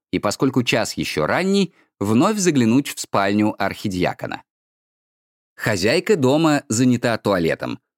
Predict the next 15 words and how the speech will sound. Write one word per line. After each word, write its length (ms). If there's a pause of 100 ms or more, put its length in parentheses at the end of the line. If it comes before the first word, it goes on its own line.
(140)
Мы 160
не 100
остановим 540
на 100
ней 300
нескромный 580
взгляд, 480 (220)
а 100
пройдём 400
дальше, 440
в 80
комнатку, 560
где 260
одевается 600
доктор. 460